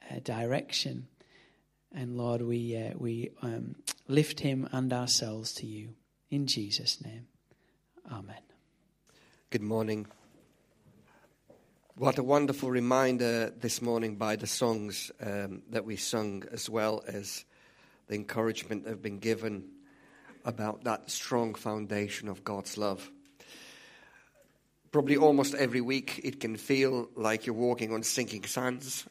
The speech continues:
Speaker 2: and, uh, sometimes it's a, it's a long journey, sometimes it's sudden events. And to know that we're anchored in something that is so strong as the love of God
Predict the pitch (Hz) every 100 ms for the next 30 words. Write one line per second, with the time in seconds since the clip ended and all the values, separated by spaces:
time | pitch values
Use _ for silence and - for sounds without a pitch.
0 | - 104 107 95 101 98 - - - -
1 | 120 113 104 110 101 101 - 101 90 -
2 | - 107 107 123 131 117 120 123 120 120
3 | 110 107 104 104 98 98 - 127 117 113
4 | 107 104 127 - - - - - - -
5 | - - - _ 123 117 120 143 151 139
6 | 117 113 131 131 127 - 104 107 - -
7 | _ - 113 - 113 110 113 113 - 123
8 | 104 - 139 135 - 101 107 104 110 101
9 | 95 - - -